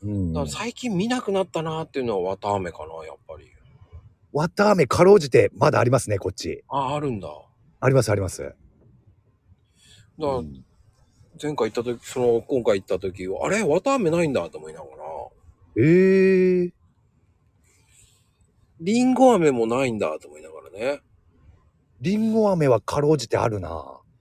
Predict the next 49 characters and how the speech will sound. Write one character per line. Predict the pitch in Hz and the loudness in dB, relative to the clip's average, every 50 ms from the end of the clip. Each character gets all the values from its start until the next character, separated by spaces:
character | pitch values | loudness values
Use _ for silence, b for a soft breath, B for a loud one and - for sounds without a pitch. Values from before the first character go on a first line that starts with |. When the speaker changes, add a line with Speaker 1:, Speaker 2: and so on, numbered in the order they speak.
| _ _ - | _ _ 0
Speaker 1:
な、 | - 143 143 | 0 2 2
Speaker 2:
う | 143 | 2
ん。 | 123 110 98 - - | 0 -4 -10 -8 -4
Speaker 1:
り | 143 196 | -2 0
ん | 220 220 220 | 0 2 4
ご | 226 240 | 6 6
飴 | 226 190 160 | 8 8 6
の | 127 | 6
派 | 107 - - 156 | 4 2 -2 -2
生、 | - - 247 240 240 240 | 2 4 6 6 6 6
派 | - - _ - - - | 2 0 _ -6 -2 0
生 | 165 - 247 247 220 | 2 4 4 4 4
系 | - - 226 220 | 4 6 6 6
の | 196 202 190 | 6 6 4
ね、 | 196 196 165 113 90 - | 4 4 4 4 2 2
飴 | 113 127 147 156 | 0 4 6 8
は | 151 139 135 131 | 8 8 6 4
い | 131 | 2
っ | 123 - | 0 2
ぱ | - 127 | 4 4
い | |
あ | 117 117 | 6 4
る | 107 95 | 2 0
ん | 85 | -2
で | 73 | -10
す | - - | -12 -10
よ。 | 69 65 64 _ _ _ _ _ _ _ _ _ _ _ _ | -12 -12 -12 _ _ _ _ _ _ _ _ _ _ _ _
Speaker 2:
あ | - 160 185 208 214 208 | 0 2 2 2 2 4
ー、 | |
Speaker 1:
り | 202 202 | 4 4
ん | 185 170 | 4 2
ご | 165 160 | 2 2
じ | 185 | 2
ゃ | 180 | 2
な | 165 208 - | 0 0 -4
い、 | 165 | -4
Speaker 2:
わ | - | -6
か | - | -12
る。 | _ - _ _ _ _ _ _ _ _ - | _ -20 _ _ _ _ _ _ _ _ -2
Speaker 1:
り | - 208 | 0 0
ん | 202 | 2
ご | 196 196 180 | 4 4 6
じ | 160 | 6
ゃ | 180 | 6
な | 175 202 190 | 6 6 4
い | 151 | 4
果 | - - - 143 143 147 | 2 0 2 6 6 6
物 | 135 117 107 95 90 | 6 4 0 2 4
を、 | 92 113 104 90 78 71 - | 4 4 4 4 2 -2 -4